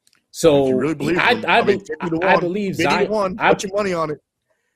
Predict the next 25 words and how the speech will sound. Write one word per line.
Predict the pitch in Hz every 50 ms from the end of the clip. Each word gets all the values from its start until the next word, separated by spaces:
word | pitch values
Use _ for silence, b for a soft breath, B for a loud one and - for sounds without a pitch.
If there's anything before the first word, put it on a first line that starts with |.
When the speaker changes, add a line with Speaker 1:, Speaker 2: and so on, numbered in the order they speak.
| _ _ -
Speaker 1:
I | 147 202 190
believe | - 185 175 175 214 220 208 175
Zion. | - 156 160 160 156 151 143 135 131 120 -
Now, | 117 117 110 107 95
I'm | 107 123 139
not | 135 127 120 -
picking | - 139 117 113 104
them | 107 101 98
to | 95
win | 98 101 95
the | 92 92
chip, | 92 - - 107 - - _ _ _ _ _ _ _ _ _ _ _
but | - 113
I | 110 110 113
am | 120 139 156 160 147
picking | - 160 147 143 135 123
them | 120 117 113
to | 104 104
be | 95 95 120 127 120
the | 104 110
team | 104 - - 139 127 117 107 101 95 92 92 _ _ _ _ _ _ _ _ _ _ _
that | 120 110 104
makes | 107 117 113 113 -
the | - 101
step. | 95 - - - 110 - - _ _